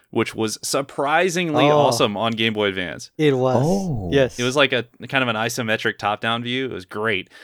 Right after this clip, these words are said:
Speaker 1: Um, and the <laughs> other one that nobody mentioned was Mega Man Battle Network. Uh,
Speaker 2: <laughs>
Speaker 3: Wait,
Speaker 1: so
Speaker 3: wait. That is, oh my gosh, how did I forget that? That was, like,
Speaker 1: Yeah.
Speaker 3: gonna be my second choice, but
Speaker 1: So probably Battle Network two is the best of them, or, or maybe three, but yeah, so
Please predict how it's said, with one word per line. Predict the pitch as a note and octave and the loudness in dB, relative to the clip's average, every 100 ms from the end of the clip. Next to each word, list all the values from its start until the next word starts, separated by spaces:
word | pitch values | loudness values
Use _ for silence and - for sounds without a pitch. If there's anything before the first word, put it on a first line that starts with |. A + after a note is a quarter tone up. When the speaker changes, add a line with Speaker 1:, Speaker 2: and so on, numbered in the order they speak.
| - _ - | -20 _ -8
Speaker 1:
Um, | A2 A2 A2 G#2+ G#2 G2 F#2+ - _ _ _ D3 | 0 4 4 2 0 -6 -12 -16 _ _ _ -4
and | |
the | C#3 | -2
<laughs> | E3 | 0
other | E3+ | 2
one | D#3 | 4
that | C#3+ C#3+ | 2 0
nobody | C#3+ C#3+ B2+ | 0 0 0
mentioned | C#3+ D#3+ C3 | -2 0 0
was | A2+ G#2 | -2 -4
Mega | A#2 C#3 | -6 -2
Man | D3+ B2 | 0 2
Battle | G2 A#2+ C3+ | 2 0 0
Network. | F#2 F#2 G#2 - _ _ - | -2 -4 -8 -10 _ _ 0
Uh, | B2 A#2+ A#2 G#2+ G#2+ D#3 | 2 4 4 2 0 -2
Speaker 2:
<laughs> | E3+ - E3+ - C3 | -2 -2 -8 -4 4
Speaker 3:
Wait, | D3 B2+ | 6 6
Speaker 1:
so | A#2+ A#2 | 4 4
Speaker 3:
wait. | B2 A2+ G2+ - _ | 4 2 -2 -10 _
That | A#2+ B2 | 0 0
is, | B2+ A2+ - - _ _ _ _ | 0 -4 -10 -18 _ _ _ _
oh | A#2 A2+ | -4 -4
my | G#2 | -6
gosh, | F#2+ G2+ F#2 | -8 -6 -6
how | - | -6
did | G#2+ | -6
I | F#2+ | -8
forget | G2+ E2 F2 F2 | -10 -12 -12 -10
that? | C#2+ - _ _ - | -12 -12 _ _ 0
That | B2+ | 4
was, | C#3 | 6
like, | C#3+ | 4
Speaker 1:
Yeah. | G#2+ G#2+ | 2 -4
Speaker 3:
gonna | A#2 | -8
be | G#2+ | -8
my | G2+ | -8
second | G#2 G2 | -10 -12
choice, | - G2 - _ | -14 -16 -16 _
but | - - | -16 -6
Speaker 1:
So | B2+ B2+ G2 | 0 2 4
probably | D3+ D#3 E3 C3+ | 4 4 4 2
Battle | B2+ C3+ | 4 4
Network | C3 B2+ A2+ - | 2 0 -2 -6
two | - - A#2+ B2+ C#3+ D3+ | -10 -4 -2 0 0 -2
is | C3+ C3 | -4 -6
the | C#3+ | -4
best | C3 C#3+ - | 0 0 0
of | D3+ C#3+ | -6 -2
them, | D3+ D3+ | -4 0
or, | A2+ G#2+ | 0 0
or | F#2 G2 | -2 -4
maybe | A2 G#2+ A2+ A#2 | -4 -4 -2 -4
three, | - A2 A2+ A#2+ | -4 -2 -2 -2
but | A2 G2+ F#2+ | 0 0 0
yeah, | A2+ G#2+ G2+ | 0 0 2
so | A2+ A2 G#2 | 2 4 2